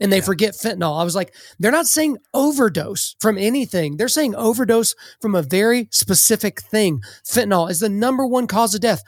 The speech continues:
Speaker 1: more than covid, more than cancer, more than, you know, wild dog attacks, anything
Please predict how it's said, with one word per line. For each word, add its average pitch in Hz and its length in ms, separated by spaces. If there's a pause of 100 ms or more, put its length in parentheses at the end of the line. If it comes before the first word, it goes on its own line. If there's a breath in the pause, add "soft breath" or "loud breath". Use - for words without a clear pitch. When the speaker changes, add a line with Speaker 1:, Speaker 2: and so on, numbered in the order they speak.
(200 loud breath)
Speaker 1:
more 165 180
than 165 140
covid, 233 380
more 180 180
than 160 100
cancer, 208 440 (240 loud breath)
more 208 180
than, 196 260
you 196 80
know, 196 120
wild 196 440
dog 208 240
attacks, 226 460
anything 220 560